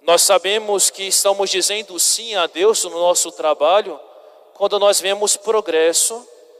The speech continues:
no nosso trabalho, naquilo que nós fazemos. Progresso, meus amados irmãos, com relação de qualidade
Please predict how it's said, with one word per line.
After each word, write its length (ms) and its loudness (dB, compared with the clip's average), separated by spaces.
no 100 -20
nosso 360 -6
trabalho, 500 -2
naquilo 340 -10
que 120 -20
nós 220 -4
fazemos. 760 -8
Progresso, 600 0
meus 220 -4
amados 520 -4
irmãos, 480 -6
com 120 -10
relação 580 -4
de 160 -12
qualidade 840 -4